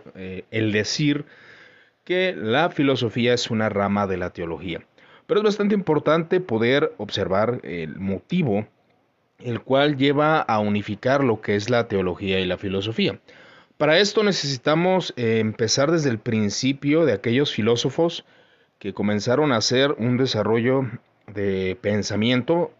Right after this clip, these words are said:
de cómo procedemos, de cuál es el, el, el inicio del mundo, el arché, como dicen algunos, o arqué. Principalmente todo empieza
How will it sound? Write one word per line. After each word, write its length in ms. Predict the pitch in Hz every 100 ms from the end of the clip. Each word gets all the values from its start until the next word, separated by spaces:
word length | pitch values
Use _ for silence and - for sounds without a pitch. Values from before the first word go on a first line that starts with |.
| _
de 140 | 110 -
cómo 520 | 135 123 127 139 143 -
procedemos, 800 | 110 104 113 120 104 90 - -
de 120 | 98
cuál 260 | 120 120 131
es 240 | 135 -
el, 380 | 110 104 95 101 -
el, 540 | 113 101 98 95 92 -
el 140 | 113
inicio 440 | 110 123 147 156
del 160 | 131 107
mundo, 520 | 107 151 139 95 92
el 120 | 104 101
arché, 460 | 98 - 185 135
como 240 | - 90 90
dicen 280 | 92 101
algunos, 400 | 95 120 127 90
o 80 | 101
arqué. 420 | 101 - 156 117 - - - - - - _ _ _ _ _ _
Principalmente 880 | - 147 135 170 202 196 196 170 175
todo 320 | 165 - 156
empieza 640 | 170 160 165 156 123 110